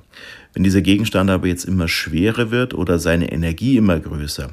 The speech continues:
das heißt also die Energie, mit der er aufprallt oder auch die Masse, mit der er aufprallt, ja, irgendwann kann diese Windschutzscheibe dieser Belastung nicht standhalten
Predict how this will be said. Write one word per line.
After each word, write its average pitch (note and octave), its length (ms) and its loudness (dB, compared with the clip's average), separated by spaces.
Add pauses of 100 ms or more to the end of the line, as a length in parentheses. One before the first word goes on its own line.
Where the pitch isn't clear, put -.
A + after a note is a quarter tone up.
das - 180 -8
heißt D2 220 -4
also D2 180 -4
die D2 160 -8
Energie, - 540 -10
mit F2+ 180 -2
der D2+ 120 -6
er - 100 -8
aufprallt - 760 -8
oder - 180 -8
auch D2+ 60 -10
die - 140 -10
Masse, F2+ 420 -6 (460)
mit - 160 -6
der E2 140 -2
er - 100 -8
aufprallt, - 640 -4
ja, D#2 140 -4 (500)
irgendwann A#2 760 2
kann F2+ 360 -4
diese F2 220 -4
Windschutzscheibe G2+ 920 -2 (400)
dieser F2 360 0
Belastung F#2 580 -6
nicht D#2+ 160 -4
standhalten A2 800 -4